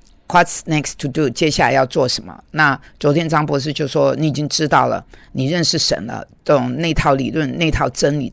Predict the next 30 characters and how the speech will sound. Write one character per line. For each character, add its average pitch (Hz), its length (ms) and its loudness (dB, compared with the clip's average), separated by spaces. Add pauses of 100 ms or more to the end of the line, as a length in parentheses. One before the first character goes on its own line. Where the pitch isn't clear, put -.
道 139 200 4
理 117 140 -6
你 95 100 -8
都 143 140 0
懂 113 180 -6
了， 92 140 -12 (300)
那 156 120 4
么 131 160 0 (280)
你 127 240 -4 (340)
知 196 200 0
道 165 200 6
这 156 140 -4
些 147 160 0
事， 147 180 -2
你 113 120 -4
要 117 140 -2
去 147 240 -4
做， - 360 4 (180)
做 190 180 6
就 - 140 2
有 123 160 0
福。 - 340 -10
所 - 160 -2
以 143 140 -2 (280)
你 143 120 2
要 165 160 6
下 156 200 2
定 151 160 -2
决 131 160 -2
心， 143 240 -4